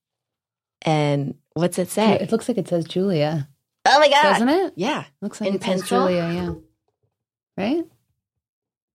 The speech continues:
Speaker 1: It totally says Julia
Speaker 2: <laughs>
Speaker 1: in pencil.
Speaker 2: That's so wild.
Speaker 1: But there's lots of poems in it about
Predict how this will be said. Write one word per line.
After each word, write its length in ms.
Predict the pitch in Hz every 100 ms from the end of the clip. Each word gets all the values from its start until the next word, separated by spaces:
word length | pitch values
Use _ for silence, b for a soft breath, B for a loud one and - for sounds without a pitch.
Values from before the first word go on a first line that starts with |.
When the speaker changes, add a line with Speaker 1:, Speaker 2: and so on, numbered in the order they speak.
| _ _ _ _ _ -
Speaker 1:
It 100 | 175
totally 420 | - 180 180 175
says 300 | 190 170 180
Julia 560 | 180 220 180 139 123 - _ _
Speaker 2:
<laughs> 240 | _ _
Speaker 1:
in 160 | 165 165
pencil. 560 | 180 175 180 139 - - _ -
Speaker 2:
That's 220 | 190 -
so 160 | 185
wild. 560 | 175 170 185 180 175 - _ _ -
Speaker 1:
But 120 | 185
there's 200 | 180 -
lots 220 | 196 -
of 140 | 226 -
poems 800 | - 190 170 170 170 185 - -
in 180 | 190 190
it 380 | 202 226 - - _ -
about 600 | 165 165 156 151 143